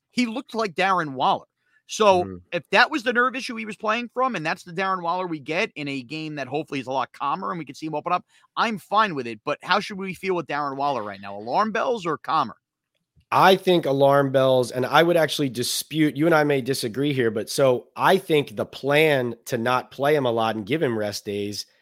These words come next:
Speaker 2: ends up having him injured coming into the season. So now listen, I'm not a doctor, but
Speaker 1: Hmm.
Speaker 2: the point is they were unable with their plan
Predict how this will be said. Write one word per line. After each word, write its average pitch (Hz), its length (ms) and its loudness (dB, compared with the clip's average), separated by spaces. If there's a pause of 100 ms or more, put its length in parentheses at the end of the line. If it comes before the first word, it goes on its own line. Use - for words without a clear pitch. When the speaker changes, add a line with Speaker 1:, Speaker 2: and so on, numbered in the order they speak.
(260)
Speaker 2:
ends 139 280 2
up 143 160 4
having 147 360 2
him 113 200 -4
injured 104 400 -6
coming 104 300 -6
into 95 260 -10
the 95 100 -10
season. 92 500 -10
So 120 340 0 (440)
now 139 140 4
listen, 120 420 -2
I'm 139 140 0
not 131 140 4
a 113 40 -2
doctor, 117 580 0
but 117 320 -2
Speaker 1:
Hmm. 113 120 -10 (1160)
Speaker 2:
the 143 100 -2
point 196 360 4
is 151 320 -2
they 156 220 4
were 190 260 2
unable 139 680 -2 (220)
with 131 220 -4
their 131 180 0
plan 95 640 -8